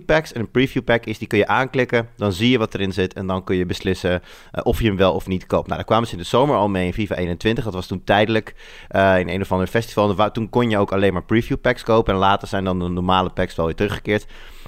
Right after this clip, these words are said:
En in fifa tweeëntwintig nu bestaan ze naast elkaar. Dus je hebt, als je bijvoorbeeld een goud pakje wil kopen, zie je links een preview pack en rechts een normaal pakje. Alleen wat nou het lastige is, als jij een preview pack aanklikt, dan, eh, je hoeft hem niet te kopen, maar je hebt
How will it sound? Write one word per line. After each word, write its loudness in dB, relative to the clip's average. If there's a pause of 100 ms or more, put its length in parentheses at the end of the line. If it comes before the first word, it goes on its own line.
En 2
in 4
fifa 0
tweeëntwintig 0
nu 4
bestaan 0
ze -8
naast -2
elkaar. -4
Dus -10
je 2
hebt, -2
als -2
je -4
bijvoorbeeld -4
een -10
goud 2
pakje -2
wil 0
kopen, 2
zie -6
je 2
links 2
een -8
preview -2
pack 0
en -8
rechts -2
een -8
normaal 0
pakje. -4 (1000)
Alleen 4
wat 0
nou 4
het -2
lastige 0
is, -2
als -2
jij 2
een 0
preview 0
pack 0
aanklikt, 0
dan, 0 (140)
eh, 2
je 2
hoeft 2
hem -2
niet -6
te -8
kopen, 0
maar 2
je 4
hebt 0